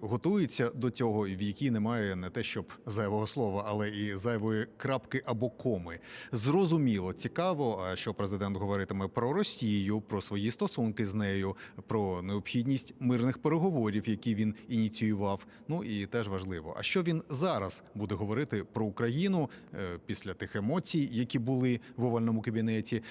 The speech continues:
З неофіційних джерел я чую, що, е, в останні дні перед виступом, в неділю і понеділок, текст переробляли. Не знаю, чи це пов'язано було з Україною. Цікаво, важливо буде почути.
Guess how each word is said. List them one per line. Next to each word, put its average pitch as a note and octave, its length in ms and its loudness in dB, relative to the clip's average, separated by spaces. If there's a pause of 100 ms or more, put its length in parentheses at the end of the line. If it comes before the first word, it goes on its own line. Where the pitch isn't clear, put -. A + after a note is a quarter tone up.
(140)
З B2+ 420 2
неофіційних C3 840 2
джерел A#2 380 0
я A2 180 2
чую, D#3+ 400 0
що, A#2+ 320 0
е, B2+ 180 -2
в B2 220 0
останні A#2 540 4
дні F#2+ 220 0
перед G#2 260 -2
виступом, B2+ 460 -2
в G#2 60 -2
неділю C#3 420 2
і C3 100 -2
понеділок, A#2 720 0 (240)
текст - 440 -2
переробляли. A#2 840 2 (180)
Не C3+ 140 0
знаю, G#2+ 300 -2
чи F2 260 -6
це G2 160 -2
пов'язано D#3 580 0
було B2 240 2
з G#2+ 80 -2
Україною. G2+ 640 0 (220)
Цікаво, B2+ 540 0
важливо A#2 440 2
буде G2 240 -4
почути. F2 520 -4